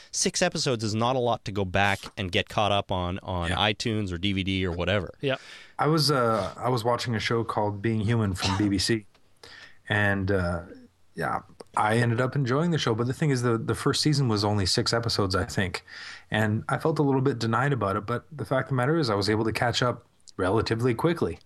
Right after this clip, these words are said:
Speaker 3: Well,
Speaker 1: Yeah.
Speaker 3: the B B C
Speaker 2: Because it
Speaker 3: tends
Speaker 2: was
Speaker 3: to
Speaker 2: only
Speaker 3: do
Speaker 2: six episodes.
Speaker 3: really, really short seasons like that, or short series. Like, they'll,
Speaker 2: Mm-hmm.
Speaker 3: they'll put out a show that's only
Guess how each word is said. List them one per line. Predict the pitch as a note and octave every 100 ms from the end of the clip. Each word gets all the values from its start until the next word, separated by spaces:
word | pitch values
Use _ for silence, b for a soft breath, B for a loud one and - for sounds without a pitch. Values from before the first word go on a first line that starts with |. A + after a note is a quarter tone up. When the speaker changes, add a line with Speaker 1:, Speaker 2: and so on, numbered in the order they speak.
| -
Speaker 3:
Well, | F2+
Speaker 1:
Yeah. | C3+ -
Speaker 3:
the | F#3+ G#3
B | C4+
B | G#3+
C | -
Speaker 2:
Because | D#3 C3+
it | D#3+
Speaker 3:
tends |
Speaker 2:
was | D#3
Speaker 3:
to | E3
Speaker 2:
only | C3
Speaker 3:
do | D#3 G3
Speaker 2:
six | D#3+
episodes. | A#2+ - C3+
Speaker 3:
really, | C3 C#3 C3+
really | B2 A2+ G#2
short | - A2+ A2 _ -
seasons | - B2+ C3 F#2+ F2
like | F#2 E2
that, | E2+ E2+
or |
short | - A#2+ G#2+
series. | - A2+ G2+ D#2 - - - _ -
Like, | G2+
they'll, | E3+ D#3
Speaker 2:
Mm-hmm. | A2
Speaker 3:
they'll | F3
put | - D#3+
out | C#3+ C3
a |
show | F#2+ - C3+ G#2+
that's | F#2
only | G#2+ G#2+